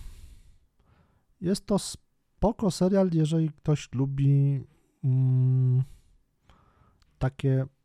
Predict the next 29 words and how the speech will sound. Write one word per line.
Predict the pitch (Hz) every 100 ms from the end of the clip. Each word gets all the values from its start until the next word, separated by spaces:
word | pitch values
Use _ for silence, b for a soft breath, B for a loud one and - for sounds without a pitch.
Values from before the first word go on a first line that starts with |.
| _ -
seriale, | - 131 147 220
gdzie | 165 170
trzeba | - - 156
troszeczkę, | 160 139 151 - 143
w | 139 _ _ _ _ _ -
cudzysłowie, | 139 135 - 139 135 135 - -
pogłówkować | 147 139 131 185 208 190
razem | 170 156
z |
ba-, | 143 143 -
z |
bohaterami, | 127 135 139 135 110 104
bo | 113 160 165 b b b b b b b _ - -
owszem, | 208 196 190
można | 175 202 208
by | 180 190
było | 165 185 185
pewne | 165 185 165 165
rzeczy | 165 -
już | 156
wyczaić | 143 151 170 156 139
od | -
początku, | - 151 151 120 - 123 135 139
kto | - - 127
w | -
cudzysłowie | _ - 123 123 - 127 123
jest | 120 -
w |
Trybunale, | - 123 123 120 113 113 220